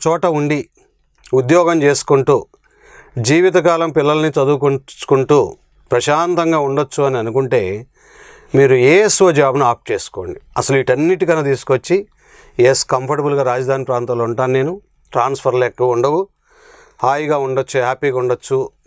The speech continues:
కుటుంబంతో అని అనుకునే వాళ్ళు ఈ అసిస్టెంట్ సెక్షన్ ఆఫీసర్ని తీసుకురండి. దాంట్లో మళ్ళీ రకరకాలు ఉంటాయి, జీఏడీ అని, ఫైనాన్స్ అని, లా అని, ఇతరత్ర కేటగిరీలు ఉంటాయి. ఇదే ఆర్డర్లో మీరు పెట్టండి. ఫస్ట్ ప్రిఫరెన్స్ జీఏడీకి ఇవ్వండి,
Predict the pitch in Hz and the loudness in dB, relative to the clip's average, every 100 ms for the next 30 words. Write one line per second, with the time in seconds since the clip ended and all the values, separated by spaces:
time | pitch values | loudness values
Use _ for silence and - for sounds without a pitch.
0 | _ 139 139 131 127 120 123 135 - 135 | _ 0 0 0 0 2 2 0 -2 0
1 | 135 143 160 175 156 139 147 127 92 104 | 0 2 2 2 2 2 2 0 -2 -12
2 | _ _ _ _ 117 113 113 - 180 175 | _ _ _ _ 2 2 2 0 -2 0
3 | 151 127 - 143 117 113 123 147 113 - | -2 -4 -2 -2 -2 -4 -4 -2 -4 -6
4 | - 85 80 - _ _ _ - - - | -12 -14 -14 -18 _ _ _ -20 -18 -16
5 | - - - 120 139 196 214 196 180 151 | -14 -16 -2 0 0 0 -2 -2 -2 -4
6 | 151 170 160 165 143 120 104 - 110 127 | -2 -4 -2 -2 -2 -4 -8 -10 -6 -2
7 | 135 131 123 113 117 156 _ _ _ - | -2 0 -2 -2 -6 -12 _ _ _ -2
8 | 123 127 135 - 113 113 143 _ _ _ | 0 0 0 -2 -2 -2 -6 _ _ _
9 | _ 110 117 120 131 123 113 127 170 _ | _ 0 2 4 2 0 -2 -4 -8 _
10 | _ _ 135 131 143 - 131 123 113 110 | _ _ 0 0 -2 -2 -4 -2 -6 -4
11 | 127 143 104 85 _ - 131 165 156 135 | -4 -4 -6 -12 _ -4 0 2 2 0
12 | 131 156 135 110 107 117 107 104 - - | 0 0 -2 -4 -6 -4 -4 -6 -8 -20
13 | - _ - 143 - 147 156 147 143 117 | -20 _ -4 -4 -2 -4 -2 0 -2 -2
14 | 117 127 131 123 113 107 101 | -2 0 -2 -2 -4 -2 -6